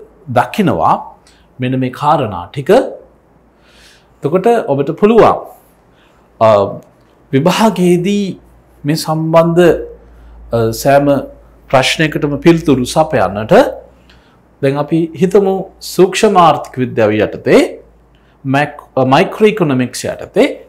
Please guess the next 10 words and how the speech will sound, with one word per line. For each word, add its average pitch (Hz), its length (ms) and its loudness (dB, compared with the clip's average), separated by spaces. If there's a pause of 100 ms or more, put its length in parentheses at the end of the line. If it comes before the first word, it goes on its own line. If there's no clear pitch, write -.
එන 131 120 2 (240)
සෑම 160 460 0 (120)
ප්‍රශ්නයකටම 120 800 -4 (380)
උත්තර 139 300 -4
සපයන්න 131 680 0
නම් 202 320 2 (960)
අපි 147 320 0
විසින් 180 360 -4
දැනගත 143 460 2
යුතු 120 500 -4